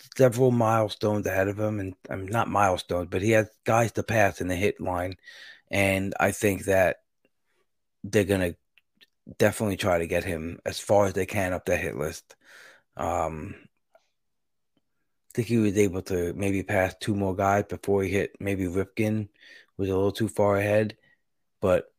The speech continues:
so I think that's what keeps them not playing every day. It's just the fact that they're still gonna work in Miggy.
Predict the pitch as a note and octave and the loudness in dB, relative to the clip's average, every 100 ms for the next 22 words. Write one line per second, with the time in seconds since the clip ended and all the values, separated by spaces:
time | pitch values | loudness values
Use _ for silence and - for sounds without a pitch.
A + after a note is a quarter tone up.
0 | _ _ _ _ _ _ _ _ _ - | _ _ _ _ _ _ _ _ _ 0
1 | F#2+ G2 - A2+ A2+ A2 - G#2+ - - | 2 2 0 -2 0 0 2 0 0 0
2 | A2 - - - _ _ - A2 A2+ G#2+ | -2 -4 -12 -18 _ _ -4 4 4 4
3 | G2+ G2+ G2+ - - F#2+ F#2 F2+ F#2 F#2 | 2 0 -2 -6 -2 0 0 -2 -2 -2
4 | F2+ F2+ F2 F2+ - G2 - - F#2 D#2+ | 2 4 4 0 -4 -6 -6 -4 0 -2
5 | - - F#2 - F#2+ F2 F2 F2 E2+ F2+ | -2 -6 -6 -2 -2 0 0 0 0 -2
6 | E2+ F2 E2+ E2+ | 0 0 0 -4